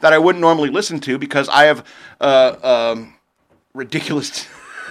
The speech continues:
<laughs> I'm ridiculously, what's the, what's the word? I'm ridic-, ridiculously prote-, ridiculously pretentious about, well, m-, the music I like. But so it's good to be exposed to things you wouldn't norm-, wouldn't normally be exposed to.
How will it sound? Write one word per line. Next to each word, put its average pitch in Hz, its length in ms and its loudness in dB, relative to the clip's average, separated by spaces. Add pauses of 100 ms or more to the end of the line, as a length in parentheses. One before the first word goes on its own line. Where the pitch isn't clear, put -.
<laughs> - 540 -2
I'm 143 160 -2
ridiculously, 147 600 -6
what's 160 240 -10
the, 131 80 -8
what's 139 300 -12
the 120 60 -12
word? 104 220 -8
I'm 110 60 -10
ridic-, 156 380 -4
ridiculously 190 540 -4
prote-, 190 300 -2
ridiculously 214 600 -4
pretentious 156 640 -4 (440)
about, 143 340 2
well, 160 140 -2
m-, 143 300 -8
the 143 100 -2
music 143 320 -2
I 120 100 2
like. 117 280 -2 (380)
But 151 160 2
so 170 260 2
it's 160 220 -10
good 240 200 0
to 185 40 -10
be 175 120 0
exposed 147 420 0
to 131 60 -18
things 139 220 -8
you 139 40 -4
wouldn't 131 180 -2
norm-, 127 280 -4 (100)
wouldn't 135 240 -6
normally 127 280 -2
be 117 100 -8
exposed 131 520 -6
to. 65 160 -16